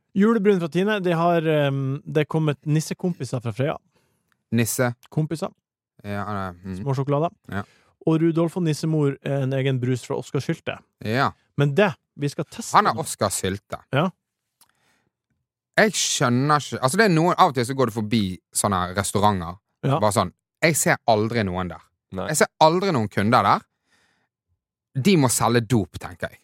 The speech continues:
Speaker 2: Det,
Speaker 1: Ja.
Speaker 2: de er vi-,
Speaker 1: Ja.
Speaker 2: dette er et jævla
Speaker 1: Det er
Speaker 2: hvitvaskingssted.
Speaker 3: Ja, ja, ja.
Speaker 2: Eh, og de selger dop eller et eller annet ulovlige greier.
Speaker 1: Mm.
Speaker 2: Dette er bare kødd.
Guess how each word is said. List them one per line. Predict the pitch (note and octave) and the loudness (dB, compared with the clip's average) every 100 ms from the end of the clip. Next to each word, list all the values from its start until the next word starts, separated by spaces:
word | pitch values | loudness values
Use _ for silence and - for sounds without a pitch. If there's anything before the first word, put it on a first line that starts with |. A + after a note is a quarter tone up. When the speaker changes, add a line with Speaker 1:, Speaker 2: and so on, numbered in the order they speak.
| _ - | _ -2
Speaker 2:
Det, | C3 | 0
Speaker 1:
Ja. | F3 D#3 | 2 2
Speaker 2:
de | D#3 F3 | 4 4
er | |
vi-, | B2 B2+ | 2 0
Speaker 1:
Ja. | D#3 D#3+ | 0 0
Speaker 2:
dette | G3 | 2
er | E3 G3+ D3 | 4 4 4
et | C3+ | 2
jævla | A#2 B2 C3+ | 4 4 4
Speaker 1:
Det | A#2+ | 2
er | A2 G#2 | 0 0
Speaker 2:
hvitvaskingssted. | A#2+ C3 - E3 G2+ D#3 C#3+ | 0 0 2 -2 0 0 0
Speaker 3:
Ja, | F#3 | 0
ja, | G3 F#3+ E3+ - - - | 0 -2 -4 -8 -12 0
ja. | D3+ | 4
Speaker 2:
Eh, | D#3 D#3+ D#3+ - | 4 4 2 4
og | D3 C#3+ C3+ | 4 2 0
de | C#3 C3+ | -2 0
selger | - C3+ G#2+ G2 F#2+ F#2+ G2 G2+ | 2 2 4 2 2 0 -2 0
dop | D3 D#3 - | 0 0 0
eller | G#2 G2 F2+ - | 2 2 0 0
et | - - | -2 -2
eller | F#2+ | 0
annet | F#2+ G#2 F#2+ | 2 0 0
ulovlige | G2 G#2 F#2+ G2 | 2 2 0 2
greier. | A2 D#3+ - | 2 2 0
Speaker 1:
Mm. | C#3+ C#3+ | -2 -2
Speaker 2:
Dette | A#2+ - - | -4 -2 0
er | G#2+ G2 F#2 F2+ F2+ | 0 0 -2 -2 -4
bare | F2+ F2+ F2 | -4 -2 -2
kødd. | - D#2 | -6 -10